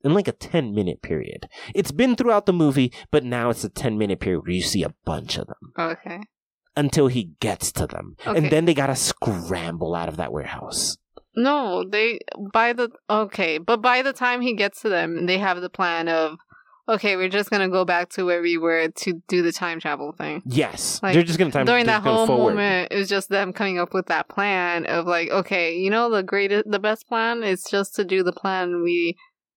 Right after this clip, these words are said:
Speaker 2: did already."
Speaker 1: Yes, but backwards. We're
Speaker 2: But
Speaker 1: gonna, we're gonna
Speaker 2: <laughs>
Speaker 1: backwards our plan and go back to,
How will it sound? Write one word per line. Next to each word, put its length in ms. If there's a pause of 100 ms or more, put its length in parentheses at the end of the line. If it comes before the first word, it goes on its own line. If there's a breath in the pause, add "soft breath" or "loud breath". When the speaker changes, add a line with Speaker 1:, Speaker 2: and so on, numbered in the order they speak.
(320)
Speaker 2:
did 260
already." 500
Speaker 1:
Yes, 300
but 220
backwards. 580
We're 200
Speaker 2:
But 120 (160)
Speaker 1:
gonna, 100
we're 80
gonna 180
Speaker 2:
<laughs> 180
Speaker 1:
backwards 580
our 120
plan 440
and 180
go 140
back 600
to, 460